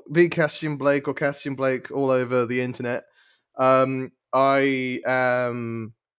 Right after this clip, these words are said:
a content creator, s-, streamer in the nerdverse. I do a lot of, like, I'm a variety streamer on Twitch, so I play a lot of video games.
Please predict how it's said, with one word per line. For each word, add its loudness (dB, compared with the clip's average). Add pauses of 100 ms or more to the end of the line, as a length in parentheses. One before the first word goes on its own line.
(320)
a -12
content 2
creator, 4
s-, -16 (260)
streamer 4
in -2
the 0
nerdverse. -2
I 0
do 0
a 0
lot 2
of, -2
like, -2
I'm -2
a -2
variety 4
streamer 0
on -2
Twitch, -4
so -2
I -4
play -6
a -4
lot -4
of -8
video -2
games. -6